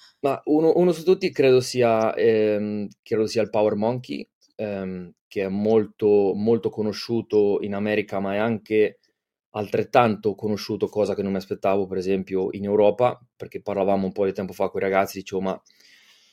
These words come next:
com'è la, la, la, la percezione del Power Monkey tra, eh, America e Europa?" Ehm, e loro in realtà mi hanno detto che,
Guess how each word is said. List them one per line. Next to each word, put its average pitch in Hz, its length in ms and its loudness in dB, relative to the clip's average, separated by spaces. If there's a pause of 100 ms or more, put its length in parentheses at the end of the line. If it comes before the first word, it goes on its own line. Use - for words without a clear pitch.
(420)
com'è 127 320 6
la, 104 200 6
la, 98 180 4
la, 101 160 2
la 107 160 2
percezione 123 480 -2
del 113 140 4
Power 110 260 4
Monkey 110 440 0
tra, 101 360 0
eh, 110 220 -6
America 107 480 -2
e - 20 0
Europa?" 107 580 2 (120)
Ehm, 98 600 -10
e 113 120 0
loro 107 160 2
in 104 60 0
realtà 107 260 0
mi 101 100 -2
hanno 101 140 -2
detto 98 340 -2
che, 95 380 -4